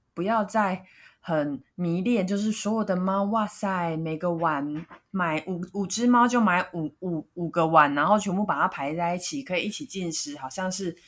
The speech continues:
一个团体进餐很好的一个画面。因为这个其实对猫来讲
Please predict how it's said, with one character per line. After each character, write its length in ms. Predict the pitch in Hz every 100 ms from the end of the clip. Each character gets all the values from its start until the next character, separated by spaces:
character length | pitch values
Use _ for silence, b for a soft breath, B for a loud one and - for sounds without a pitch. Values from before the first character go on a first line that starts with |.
| B
一 100 | -
个 120 | 165 170
团 240 | 160 170
体 120 | 202
进 220 | 156 185
餐 240 | 165 160 160
很 240 | 160 156
好 180 | 165 127
的 100 | 113
一 80 | 120
个 120 | -
画 320 | - 165 135
面。 260 | 123 135 131 _ b b b _
因 100 | 214
为 140 | 240
这 100 | 220
个 120 | 220 190
其 180 | -
实 40 | 156
对 140 | 196
猫 220 | 180 151
来 100 | 143
讲 240 | 127 120